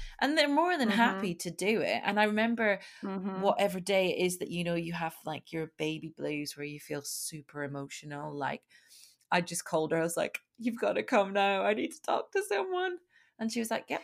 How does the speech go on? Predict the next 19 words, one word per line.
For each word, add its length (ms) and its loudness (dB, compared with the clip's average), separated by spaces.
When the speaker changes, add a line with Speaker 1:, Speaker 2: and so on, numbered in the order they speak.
Speaker 1:
no 200 2
Speaker 2:
Yeah. 220 4
Speaker 1:
worries." 240 -4
And, 280 -6
you 140 -4
know, 160 -6
she 220 -8
was 120 -6
happy 280 -8
to 140 -18
be 180 -6
there. 360 -4
So, 360 -2
yeah, 180 -2
we 160 0
are 140 2
lucky 300 -2
in 140 -6
that 200 -6